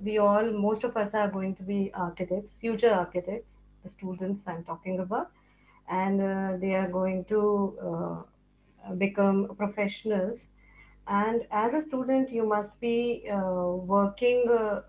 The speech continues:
uh, on designs, you, or you must have worked on, on any of the designs so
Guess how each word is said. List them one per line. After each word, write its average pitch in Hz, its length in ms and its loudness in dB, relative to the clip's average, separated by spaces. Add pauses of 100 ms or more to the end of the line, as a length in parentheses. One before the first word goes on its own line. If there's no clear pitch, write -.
(140)
uh, 180 380 -6
on 190 240 0
designs, 185 480 -2
you, 202 80 2
or 220 260 4
you 240 140 4
must 214 200 0
have 214 240 -2
worked 226 420 4
on, 240 200 4
on 196 320 0 (220)
any 196 240 0
of 190 100 2
the 190 80 -2
designs 180 500 -4
so 196 200 -4